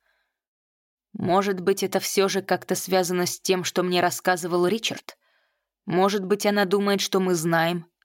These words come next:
как преодолеть барьер? Если бы. Мароли продолжает.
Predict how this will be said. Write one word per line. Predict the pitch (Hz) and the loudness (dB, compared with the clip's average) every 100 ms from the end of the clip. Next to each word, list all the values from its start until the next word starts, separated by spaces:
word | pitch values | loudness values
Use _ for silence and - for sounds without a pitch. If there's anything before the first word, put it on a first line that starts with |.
| _ | _
как | - 165 | -2 -2
преодолеть | - 170 160 165 165 | 0 0 2 2 0
барьер? | 156 180 185 175 - _ _ _ _ _ _ _ _ _ _ | 2 0 0 -2 -4 _ _ _ _ _ _ _ _ _ _
Если | - 156 147 - - | -6 -4 -4 -4 -8
бы. | - - _ _ _ _ _ _ _ _ _ _ _ _ - | -10 -14 _ _ _ _ _ _ _ _ _ _ _ _ -2
Мароли | 180 175 196 | 2 4 4
продолжает. | 202 190 185 185 170 165 151 - | 2 2 2 0 -2 -4 -6 -18